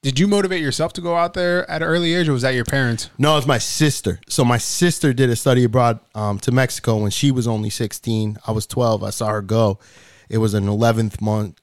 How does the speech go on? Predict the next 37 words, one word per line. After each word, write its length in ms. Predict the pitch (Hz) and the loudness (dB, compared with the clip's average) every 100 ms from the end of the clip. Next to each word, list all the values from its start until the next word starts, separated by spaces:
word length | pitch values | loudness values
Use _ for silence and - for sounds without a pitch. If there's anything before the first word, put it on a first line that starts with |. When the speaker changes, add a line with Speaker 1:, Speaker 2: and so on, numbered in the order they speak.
| - | -4
Speaker 2:
uh, 60 | 107 | -2
eleven 380 | 104 123 131 120 | 0 0 0 0
month 240 | 120 113 | -2 -4
exchange 540 | 113 - 123 117 107 | -8 -8 -6 -4 -4
out 220 | 110 107 - | -4 -4 -6
to, 260 | - 107 | -6 -4
um, 360 | 101 98 92 95 _ - | -4 -6 -8 -12 _ -12
to 100 | - | -4
Mexico, 580 | 107 107 107 110 104 104 _ _ _ _ _ - | -2 -2 -2 -2 -2 -6 _ _ _ _ _ -6
uh, 180 | 107 95 | -4 -2
through 180 | 123 110 | -2 -2
the 80 | |
Rotary 640 | 101 107 120 131 147 160 151 | 0 2 4 4 2 0 -4
Club. 380 | - 170 170 165 - | -4 -2 -2 -4 -10
I 80 | - | -4
don't 80 | 120 | -2
know 60 | 127 | -2
if 60 | |
you're 80 | 107 | -2
familiar. 420 | 104 117 117 113 101 | -6 -2 0 0 -4
You 100 | 104 | -4
probably 280 | 151 120 | -2 -2
heard 180 | 107 113 | -2 -2
about 260 | 104 110 104 | -2 -4 -4
it, 100 | 95 | -4
but 200 | 113 - - | -6 -6 -10
Speaker 1:
Yeah. 200 | 139 117 104 _ _ | -4 -4 -4 _ _
Speaker 2:
she 260 | - 175 | -2 2
did 200 | 165 156 | 4 2
that, 140 | 139 139 | 2 0
and 80 | 117 | 0
I 40 | |
was 100 | 113 | -4
like, 180 | 98 - | -6 -10
"Damn!" 280 | 113 123 104 | -4 -4 -4
That, 260 | 113 - | -10 -10
she, 220 | - - | -10 -12